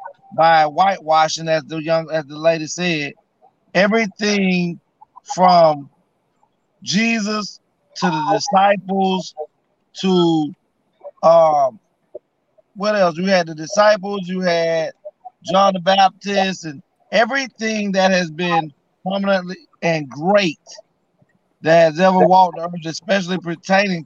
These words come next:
to the, um, biblical stance of religion, has come from, we have to look at white people in the essence of they're pure,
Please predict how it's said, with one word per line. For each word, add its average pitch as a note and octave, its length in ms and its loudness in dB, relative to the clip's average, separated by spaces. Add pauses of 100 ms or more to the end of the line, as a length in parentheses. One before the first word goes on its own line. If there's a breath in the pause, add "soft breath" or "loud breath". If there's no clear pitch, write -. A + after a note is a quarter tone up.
to D3+ 280 -4 (1040)
the, D#3+ 220 2
um, D3+ 580 4 (280)
biblical F3 420 -2
stance F3 520 -4
of E3 220 -4
religion, D#3 640 -8 (640)
has D#3+ 180 0
come F3+ 340 2
from, D#3+ 480 0 (840)
we F3+ 140 -4
have F#3 200 0
to F3 80 -10
look F#3 280 -6
at E3 180 -2
white F3 320 0
people E3 340 -8
in E3+ 200 -10
the D#3 160 -10
essence D#3+ 440 -10
of D3 360 -2 (500)
they're E3 260 4
pure, G3 500 2